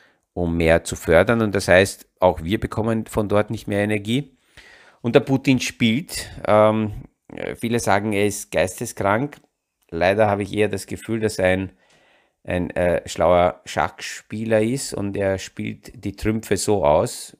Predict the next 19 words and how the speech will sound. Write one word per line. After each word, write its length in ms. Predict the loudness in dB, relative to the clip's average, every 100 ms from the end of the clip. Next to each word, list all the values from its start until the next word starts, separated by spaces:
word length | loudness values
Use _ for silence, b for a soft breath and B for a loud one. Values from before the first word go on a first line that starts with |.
| _
wie 240 | -8 -4
er 60 | -4
es 100 | -4
in 80 | -4
der 140 | -2
Hand 260 | -2 -2 -2
hat. 220 | -2 -4
Und 180 | -8 -4
viele 320 | 4 6 4 B B B B -16
spekulieren 640 | -2 -2 0 2 4 4
oder 180 | 4 6
haben 180 | 4 4
Angst 320 | 0 -2 -2
davor 280 | 0 2 4
derzeit, 480 | 4 4 4 2
dass 140 | 0 0
er 60 |
möglicherweise 760 | 0 0 0 -2 4 4 4 -2
weniger 580 | -2 -2 2 4 2